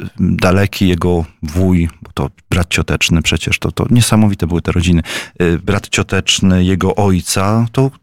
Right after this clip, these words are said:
to nasz Dziuk po prostu, Piłsudski. To były wszystkie te mariaże, czy on to, to, że przewidywał, przewidywał Hitlera w tych niemytych, o-, opisywał tam to wszystko, co się wydarzy. Ym, to niesamowite, ale jedyn-, jedyne wyjście, mm, jeszcze wracając do jednego wyjścia,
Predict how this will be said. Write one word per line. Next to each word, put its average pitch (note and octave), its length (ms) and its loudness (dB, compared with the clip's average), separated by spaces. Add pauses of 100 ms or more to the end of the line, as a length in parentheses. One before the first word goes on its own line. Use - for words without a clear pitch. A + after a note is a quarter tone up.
(100)
to D3+ 140 0
nasz D#3+ 340 2 (240)
Dziuk B3+ 280 0
po - 100 -6
prostu, - 380 -8
Piłsudski. - 580 -2
To F#2+ 120 -2
były G#2+ 200 2
wszystkie - 340 0
te B2+ 180 2 (280)
mariaże, G2+ 440 2
czy - 140 -2
on F#2 120 2
to, - 80 -2 (180)
to, G#2 120 0
że F#2+ 140 2
przewidywał, G2 720 0 (280)
przewidywał G#2 640 0
Hitlera G#2 540 0
w - 80 -8
tych - 180 -4
niemytych, F2+ 320 2
o-, E2+ 80 -2
opisywał F2 640 -2
tam E2 380 -2 (480)
to - 80 -6
wszystko, - 300 -2
co - 80 -2
się - 160 2
wydarzy. F2 560 0 (420)
Ym, F#2 400 2
to B2+ 100 2
niesamowite, D3+ 580 2
ale A#2 220 2 (400)
jedyn-, B2 300 2
jedyne D3+ 340 2
wyjście, C#3+ 500 2
mm, A2 720 2
jeszcze A2+ 200 -2
wracając A#2 300 0
do B2+ 40 2
jednego A#2 300 2
wyjścia, G#2+ 380 -2